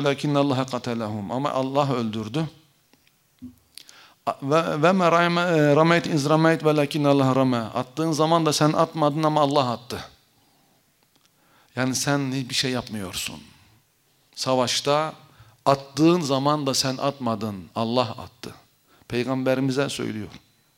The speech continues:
Yani sen bir hiçsin. Her şeyi yaratan aslında Allah'tır. İnsana ait bir şey yok.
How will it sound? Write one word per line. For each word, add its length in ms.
Yani 280
sen 240
bir 100
hiçsin. 600
Her 200
şeyi 260
yaratan 440
aslında 380
Allah'tır. 680
İnsana 360
ait 260
bir 60
şey 220
yok. 240